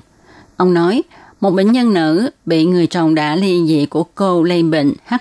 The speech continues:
I V S. Với khao khát có một mái ấm gia đình, cô quyết định tiến thêm bước nữa. Người chồng mới của cô cũng rất ủng hộ cô sanh con,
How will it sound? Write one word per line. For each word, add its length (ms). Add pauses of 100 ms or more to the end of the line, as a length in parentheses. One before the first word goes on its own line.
(240)
I 180
V 60 (320)
S. 60 (600)
Với 140
khao 180
khát 440
có 140
một 220
mái 180
ấm 200
gia 140
đình, 300 (340)
cô 360
quyết 220
định 280 (200)
tiến 360
thêm 260
bước 160
nữa. 320 (640)
Người 160
chồng 160
mới 120
của 160
cô 360
cũng 200
rất 200
ủng 220
hộ 420
cô 180
sanh 280
con, 340